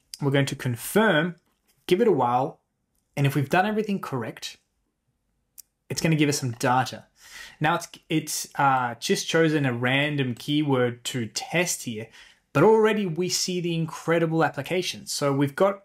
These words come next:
for example, kids electric bike in the United States. It's found out the monthly searches for this. Already this is so powerful. So now that it's working, all you need to do is go back to actions, and we can add a set of instructions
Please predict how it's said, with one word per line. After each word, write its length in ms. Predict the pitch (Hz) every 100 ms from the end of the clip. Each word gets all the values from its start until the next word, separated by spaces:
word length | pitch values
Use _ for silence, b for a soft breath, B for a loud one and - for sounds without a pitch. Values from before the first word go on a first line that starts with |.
| _ _
for 160 | - 180
example, 500 | 131 139 160 160 147
kids 300 | - 165 160
electric 480 | 151 147 - 131 -
bike 320 | 139 165 147
in 40 |
the 60 | 135
United 320 | 131 123 123
States. 500 | - 156 165 165 - B B B B B B _
It's 200 | 147 135
found 360 | - 160 180 160
out 220 | 160 160
the 60 | 143
monthly 500 | 143 143 160 - 160
searches 560 | - 139 147 147 143
for 380 | - - 135 143
this. 400 | 123 - - - _ _ _ _ _ _
Already 400 | 165 170 160 165
this 200 | 143 135
is 100 | 139
so 240 | - 123
powerful. 480 | 113 156 160 143 117
So 180 | - 143
now 220 | 135 185
that 120 | 262
it's 200 | 285 -
working, 540 | 156 196 294 - 117 135 _ _ _ B B B
all 100 | 180
you 100 | 240
need 160 | 247 208
to 60 | 170
do 280 | 120 143 - _ _ -
is 540 | 151 156 156 151 139
go 160 | - 196
back 260 | 185 180
to 160 | - 139
actions, 480 | 117 - 127 120 - -
and 300 | 139 151 143 B B
we 120 | - 143
can 160 | 180
add 160 | 175 247
a 20 |
set 240 | - 208
of 80 | 196
instructions 720 | 170 - - 139 - 131 -